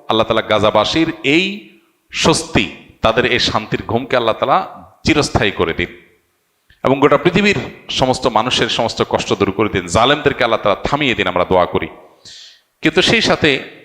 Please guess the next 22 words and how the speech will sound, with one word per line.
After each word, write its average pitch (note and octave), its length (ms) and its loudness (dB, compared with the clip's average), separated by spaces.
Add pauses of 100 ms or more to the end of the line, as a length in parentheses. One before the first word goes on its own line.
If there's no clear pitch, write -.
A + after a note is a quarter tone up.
(840)
এই B2+ 80 2
যে G2+ 540 0
দুটি A2 560 0 (180)
মুসলিম C#3 460 0
দেশ - 500 0 (800)
তারা G2 240 4
একে G2 180 0
অন্যের G2 200 0
উপর F#2+ 180 0
হামলা G2 320 -2
করেছে, E2+ 460 -2
এটাও E3+ 220 0
দুর্ভাগ্যজনক, G2+ 1080 -2 (1080)
এটা A#2+ 140 0
বন্ধ B2+ 220 4
হওয়া B2+ 200 4
উচিত। G#2+ 320 0 (580)
আমরা A#2+ 180 2
মুসলিমদেরকে A#2+ 920 -2 (440)
একজনকে C3+ 600 -2
অন্যজনের C3 540 2
উপরে C3+ 300 2